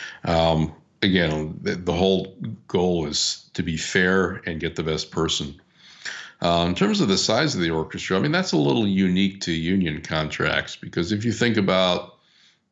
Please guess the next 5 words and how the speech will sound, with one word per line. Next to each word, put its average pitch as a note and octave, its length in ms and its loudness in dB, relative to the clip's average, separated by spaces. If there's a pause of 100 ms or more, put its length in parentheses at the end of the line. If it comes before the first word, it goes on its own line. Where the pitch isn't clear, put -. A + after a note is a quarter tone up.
(160)
you F2 60 -8
know, D#2+ 140 -4
auto E2+ 340 0
workers E2+ 960 -2
or, D#2 580 -4